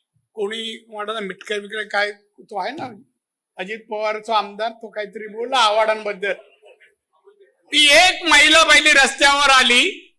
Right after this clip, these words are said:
तिने एक त्याचा फोटो लावला आणि चप्पल काढून ती मारत होती. टीव्हीवाले येईपर्यंत मारत होती, चॅनलवाले. एक बाई, तिने गाव जमा करत नाही बसली, अजून कोण येतात का नाही पाहिलं,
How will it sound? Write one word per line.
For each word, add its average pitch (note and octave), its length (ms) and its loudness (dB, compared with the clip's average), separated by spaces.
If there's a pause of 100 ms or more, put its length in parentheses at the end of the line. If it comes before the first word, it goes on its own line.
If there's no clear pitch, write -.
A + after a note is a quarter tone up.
(200)
तिने B3+ 200 0
एक C4+ 760 2
त्याचा A#3 300 2
फोटो A3+ 480 0
लावला G#3 460 4 (600)
आणि A3 140 2
चप्पल A#3+ 560 0
काढून A#3+ 300 0
ती C4 120 -8
मारत A3+ 420 2
होती. - 400 -14 (680)
टीव्हीवाले D4+ 420 4
येईपर्यंत E4 560 4
मारत C4 320 2
होती, - 380 -8 (400)
चॅनलवाले. A#3+ 800 2 (840)
एक F#3 300 -2
बाई, D3 160 -14 (560)
तिने G3 220 -2
गाव G3 260 2
जमा G3 340 0
करत A#3 360 -2
नाही C#4+ 120 0
बसली, G3+ 420 -4 (420)
अजून G3+ 300 -4
कोण B3 180 -6
येतात A#3 360 0 (100)
का C#4+ 120 2
नाही D4+ 160 4
पाहिलं, G#3 420 4